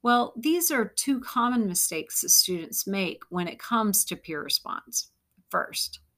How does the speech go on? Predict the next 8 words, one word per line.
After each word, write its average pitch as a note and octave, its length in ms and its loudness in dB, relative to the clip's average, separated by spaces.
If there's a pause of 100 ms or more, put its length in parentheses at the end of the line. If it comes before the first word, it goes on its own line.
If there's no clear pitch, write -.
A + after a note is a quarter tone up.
(840)
students - 600 -2
may G#3+ 200 0
not F#3 340 0
invest F3 500 -2
enough D#3 320 -10
time G#3+ 680 -2
and F#3 220 -4 (100)
effort. - 480 -4